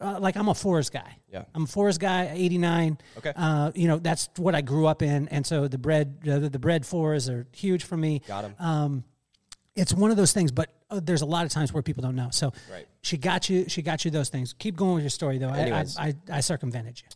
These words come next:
Speaker 2: No, it's all good. Um, so after, like, recognizing, all right, this app's kind of a joke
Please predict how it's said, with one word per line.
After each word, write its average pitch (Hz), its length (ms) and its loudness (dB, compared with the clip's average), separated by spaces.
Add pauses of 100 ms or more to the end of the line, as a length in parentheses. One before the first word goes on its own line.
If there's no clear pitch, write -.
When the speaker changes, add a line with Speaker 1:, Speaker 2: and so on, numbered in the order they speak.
Speaker 2:
No, 127 180 2
it's 113 140 -4
all 120 80 2
good. 113 200 -2
Um, 120 320 0
so 127 580 -2 (920)
after, 127 540 -4
like, 107 280 -4
recognizing, 101 720 -8
all 95 60 -8
right, 85 180 -8
this 90 160 -10
app's 87 220 -4
kind 92 160 -10
of 82 60 -12
a 82 40 -14
joke 110 480 -4